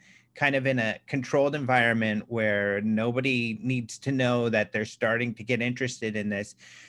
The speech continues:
So I think people are starting to dip their toes out. We're not, I, I haven't seen any of the conferences really getting any major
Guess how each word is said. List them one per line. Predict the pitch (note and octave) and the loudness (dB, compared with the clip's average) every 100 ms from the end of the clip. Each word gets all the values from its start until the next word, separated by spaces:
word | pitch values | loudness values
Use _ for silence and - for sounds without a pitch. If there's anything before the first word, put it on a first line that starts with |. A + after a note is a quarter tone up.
| - | 0
So | F#3 | 2
I | F#3 | 2
think | A#3 - | -2 -4
people | B3 A3+ | -4 -2
are | E3 | -2
starting | - D#3 D#3+ E3 | -2 0 0 -2
to | C#3+ | -4
dip | A#2+ C#3 C3+ | -2 -2 0
their | C3 A#2+ | 0 0
toes | C3+ B2 A#2 | 0 0 0
out. | - | -4
We're | C3 C#3+ | 0 0
not, | C#3+ E3 G3 - - - - | 0 2 0 -2 -18 -20 -4
I, | C3+ D#3 D#3 _ - | 0 0 0 _ -2
I | C#3+ | 0
haven't | D3+ D3+ C#3+ | 0 -2 -4
seen | - D#3+ D3 C#3 B2 - - - | -6 -6 -4 -4 -8 -16 -20 -4
any | E3 F#3 G#3 | 0 2 0
of | D#3+ | 0
the | C#3+ | -4
conferences | - - - C#3 B2 A2+ G#2 - | -4 -4 -2 -2 -2 -4 -6 -6
really | A#2+ C3+ B2+ | -2 0 2
getting | A#2 B2+ A#2+ A#2 A#2+ | 0 0 0 -2 -2
any | B2 B2 | 0 0
major | A2+ A#2 A#2 A2+ A#2 G#2+ F#2 | 0 0 -2 -2 -2 0 -4